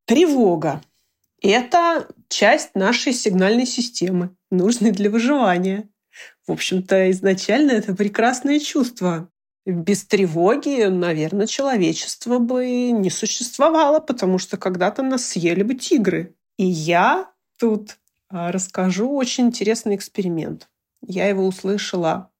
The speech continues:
от Якова Кочеткова, когнитивно-бихевиорального терапевта. Это был эксперимент про рыбок гуппи, которым в бассейн подкинули хищников.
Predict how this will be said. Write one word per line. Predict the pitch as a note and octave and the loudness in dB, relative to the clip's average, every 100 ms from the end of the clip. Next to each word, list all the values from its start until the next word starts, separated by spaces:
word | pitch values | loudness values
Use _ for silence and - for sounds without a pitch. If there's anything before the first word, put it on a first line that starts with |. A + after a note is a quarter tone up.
| _ _ | _ _
от | - F#3+ F#3 | -4 -2 -2
Якова | G3+ F3+ F3+ E3 D#3 | 0 0 -2 -8 -10
Кочеткова, | - F#3 - - - A#3 E4 D#4 A#3+ | -10 -10 -10 -12 -6 -2 0 -2 -4
когнитивно-бихевиорального | F#3+ F#3 F#3 G3+ F3+ F3+ F#3+ F#3 F3+ F3 E3+ | -6 -6 -4 -2 -2 -2 -2 0 0 -2 -4
терапевта. | - F3 F3 E3 - E3+ - _ - - | -6 -6 -6 -10 -10 -14 -16 _ -20 -8
Это | - G#3+ | -4 -2
был | A3+ A#3 | 0 2
эксперимент | G#3+ - - G#3 G#3 D4+ D#4+ | 0 -2 0 2 2 2 0
про | - A3+ | 0 0
рыбок | A#3+ F#3 D#3+ F3 - _ _ _ _ | 2 0 0 -4 -8 _ _ _ _
гуппи, | G3+ F#3 F3+ _ F3 F3 _ - _ _ - | 0 0 0 _ -2 -2 _ -20 _ _ -8
которым | F#3+ - B3 C4+ G#3+ | -6 0 2 2 0
в | F#3+ | 0
бассейн | F#3 F#3 - B3 C#4+ A3+ | 0 0 0 -2 0 -2
подкинули | - F#3 - - A#3+ A#3+ G3+ F3+ - | -2 -6 -6 -2 2 2 2 -2 -4
хищников. | - - - F3+ F3+ - - - | -6 -4 -4 -6 -6 -10 -14 -18